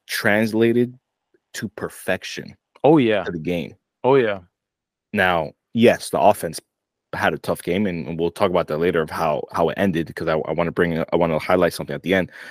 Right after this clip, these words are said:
Speaker 1: But the Max Crosby thing, there, it's like, he saw that and he said,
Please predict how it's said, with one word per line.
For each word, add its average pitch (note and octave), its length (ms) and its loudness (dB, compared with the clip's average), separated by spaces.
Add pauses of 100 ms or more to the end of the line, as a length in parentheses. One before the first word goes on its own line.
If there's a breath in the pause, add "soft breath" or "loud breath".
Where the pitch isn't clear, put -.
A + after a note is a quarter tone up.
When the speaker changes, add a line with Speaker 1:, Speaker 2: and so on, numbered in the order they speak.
(280 loud breath)
Speaker 1:
But F2+ 400 4 (960)
the G#2+ 140 4
Max G2 220 4
Crosby F#2+ 440 2
thing, D#2+ 400 -6 (260)
there, F2+ 280 0
it's F#2 180 -4
like, F2+ 320 2 (840)
he - 200 0
saw G#2+ 320 6
that C3+ 260 2
and G2+ 80 -4
he G#2+ 100 0
said, F#2 440 0